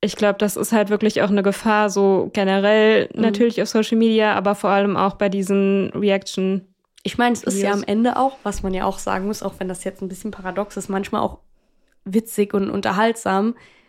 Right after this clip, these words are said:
Speaker 2: Also nicht, wenn eine Partei die andere angreift, aber ich meine, in Trash-Formaten, die Trash-Formate zum Beispiel oder Reality-Formate leben ja am Ende davon, dass es da Dramen gibt, dass
Speaker 1: Mhm.
Speaker 2: es da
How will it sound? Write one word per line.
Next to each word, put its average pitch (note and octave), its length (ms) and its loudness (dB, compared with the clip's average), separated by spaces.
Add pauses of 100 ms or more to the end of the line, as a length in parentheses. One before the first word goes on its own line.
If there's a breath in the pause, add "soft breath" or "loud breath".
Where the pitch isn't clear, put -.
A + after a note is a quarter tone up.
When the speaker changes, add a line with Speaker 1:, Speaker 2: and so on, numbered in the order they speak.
Speaker 2:
Also G3 160 -2
nicht, A3 220 0
wenn G#3 300 0
eine G3+ 220 0
Partei G3+ 360 -2
die G3 120 0
andere G3 540 0 (440 soft breath)
angreift, A3+ 580 0
aber G3+ 160 -2
ich F#3 120 -6
meine, G#3 220 2
in G3 60 -2
Trash-Formaten, A3+ 920 0 (280)
die G#3 60 -6
Trash-Formate A3 720 -2
zum G#3 160 -6
Beispiel G#3 560 -6
oder F3 180 -10
Reality-Formate G#3 840 -6
leben A3+ 260 0
ja G#3 80 2
am G3+ 100 -2
Ende G#3 200 -2
davon, G#3 420 0 (380 loud breath)
dass G#3 160 0
es G#3 140 -4
da G3 160 0
Dramen F#3+ 560 0
gibt, - 440 -6
dass F#3+ 140 0
Speaker 1:
Mhm. A3+ 100 4
Speaker 2:
es A3 160 -2
da F#3+ 380 -2